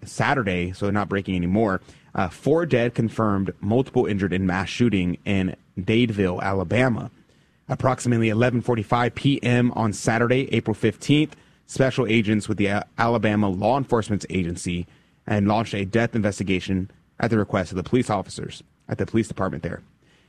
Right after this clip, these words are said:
At least four people were killed and several injured in a small town shooting in the U S state of Alabama, police said Sunday, as multiple reports said the victims were celebrating a teen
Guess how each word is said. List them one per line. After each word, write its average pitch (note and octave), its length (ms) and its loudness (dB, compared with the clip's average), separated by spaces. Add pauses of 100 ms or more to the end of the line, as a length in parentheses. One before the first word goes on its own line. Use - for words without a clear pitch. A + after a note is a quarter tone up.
(180)
At A#2+ 160 0
least A2+ 220 0
four C#3 200 2
people C#3 240 0
were C3 100 0
killed F#2 300 0
and F2 100 -6
several G#2 280 0
injured C3 440 2 (100)
in A2+ 120 2
a G2+ 80 2
small A#2+ 340 0
town A#2+ 260 0
shooting F2 400 -2
in C#2 140 -2
the F#2+ 100 0
U F#2+ 140 2
S G#2 80 -4
state E2+ 180 -6
of E2 80 -6
Alabama, A#2 580 2 (140)
police G#2 280 0
said - 220 -2
Sunday, A#2 460 2
as F#2+ 180 -4
multiple G#2+ 420 0
reports G2 420 -2
said F#2+ 120 -4
the F2+ 60 -2
victims A2+ 460 -2
were G2+ 100 0
celebrating F#2 640 0
a F#2+ 120 -4
teen F2+ 440 -2